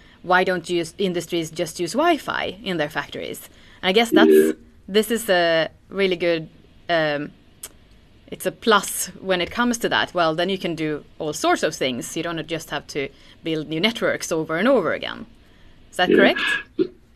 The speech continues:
Speaker 2: Absolutely. And five G for me, uh, maybe it's a personal d-, discussion here, but five G for me has three more important factors. One is a sense of resilience. Second of all is a sense of security. And third of all,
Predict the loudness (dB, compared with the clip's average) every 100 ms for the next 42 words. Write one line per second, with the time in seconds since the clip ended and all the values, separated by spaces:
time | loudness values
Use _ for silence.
0 | -4 -2 0 6 8 8 8 6 4 2
1 | 0 2 4 4 4 2 4 4 6 4
2 | 2 -10 -20 -16 -4 0 2 4 4 2
3 | 2 4 6 6 4 -2 -4 -4 -4 -2
4 | 0 4 4 2 -2 0 2 2 4 4
5 | 4 2 0 2 2 4 2 2 -2 -6
6 | -14 -20 -20 -20 -16 4 6 8 8 6
7 | 6 4 4 4 4 2 0 2 2 4
8 | 6 6 6 6 4 0 0 0 4 6
9 | 8 6 4 -2 -12 -14 -4 0 0 0
10 | 2 4 6 4 4 0 0 -8 -10 4
11 | 8 8 8 4 4 0 -10 -4 -2 4
12 | 4 6 4 2 0